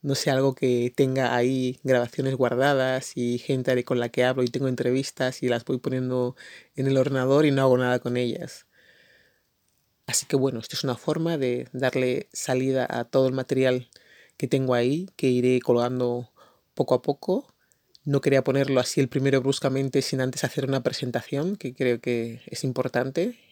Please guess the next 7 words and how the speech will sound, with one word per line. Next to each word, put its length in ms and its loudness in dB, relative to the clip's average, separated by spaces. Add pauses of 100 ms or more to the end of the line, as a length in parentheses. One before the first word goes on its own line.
(720)
y 60 -14
por 120 2
educación, 440 0
¿no? 120 -6
Pues 280 -4 (260)
soltarlo 440 -2
así. 460 -6